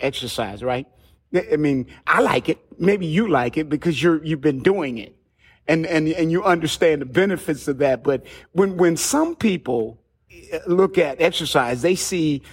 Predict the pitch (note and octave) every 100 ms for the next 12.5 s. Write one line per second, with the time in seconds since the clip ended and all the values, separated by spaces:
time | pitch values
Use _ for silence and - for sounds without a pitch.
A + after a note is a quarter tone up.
0 | - - C#3+ B2+ C#3+ C#3 D3+ E3 - D3
1 | C3+ C#3 C3 B2+ A#2+ - - _ F#3 D#3
2 | A2+ - F#3 F#3+ - E3 D3+ C#3+ C3 -
3 | D#3 C3 C3 - - - - C#3 A2 E3+
4 | E3+ _ - E3+ C#3+ B2+ - E3 D#3 D3+
5 | - D3 C#3+ C#3 C#3 A#2+ - - C#3+ B2+
6 | D3 C#3 D3+ D3 D3 - C3 - D#3 C#3+
7 | C#3+ D3+ D#3+ G3 B3+ A3+ B3 D4 E4 B3
8 | - A3 E3+ F#3 F#3+ F3+ F3 D3+ F3 C4
9 | E3+ D3+ E3+ G3 F#3+ F#3 D3+ F#3+ E3 F3
10 | D#3+ F3 D#3+ A#2+ - F3 F3+ F#3 E3 E3+
11 | - F3 C#3 C#3+ D#3 E3 - D#3+ E3+ C#3
12 | D3 F3 E3 C#3 A#2+